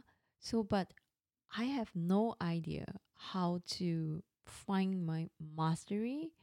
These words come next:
and also find my niche that I'm good at, that I could sell and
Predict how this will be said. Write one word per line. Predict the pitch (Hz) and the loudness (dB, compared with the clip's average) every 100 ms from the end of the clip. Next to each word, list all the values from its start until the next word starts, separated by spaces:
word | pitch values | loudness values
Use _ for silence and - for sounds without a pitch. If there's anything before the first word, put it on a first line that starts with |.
| _ _ _ _ - | _ _ _ _ -4
and | 175 165 | 0 2
also | 165 165 - 170 160 165 | 2 0 0 0 0 -2
find | 175 175 | -2 0
my | 165 | 2
niche | 165 180 220 285 - - - | 4 4 6 4 2 -2 -2
that | 180 - | -2 0
I'm | 170 165 160 156 | 0 0 -4 -4
good | - - - | 0 0 0
at, | 220 180 | -2 -2
that | 165 | -4
I | 165 | -4
could | - - | -6 -8
sell | - - 175 165 185 - | -8 2 4 6 6 4
and | 170 156 | 0 0